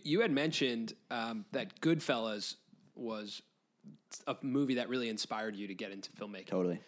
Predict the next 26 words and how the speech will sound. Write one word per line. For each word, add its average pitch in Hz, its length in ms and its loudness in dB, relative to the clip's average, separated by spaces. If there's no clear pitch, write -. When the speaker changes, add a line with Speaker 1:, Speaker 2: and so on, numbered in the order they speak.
Speaker 1:
Uh, - 140 -12
it's, 160 320 0
it's - 300 -2
totally 165 500 6
a 143 40 6
movie 135 280 4
that, 117 360 0
actually, 139 280 4
it's 110 120 -6
the 143 220 4
movie 127 300 4
that 117 280 -2
made 131 240 0
me 151 120 6
decide 127 320 2
I 117 40 -2
wanted 113 160 -4
to 113 60 -16
become 117 240 -4
a, 107 180 -4
a 117 80 -8
filmmaker 117 580 -4
and, 107 180 -8
and 104 260 -10
pursue 120 320 -2
film. 113 440 0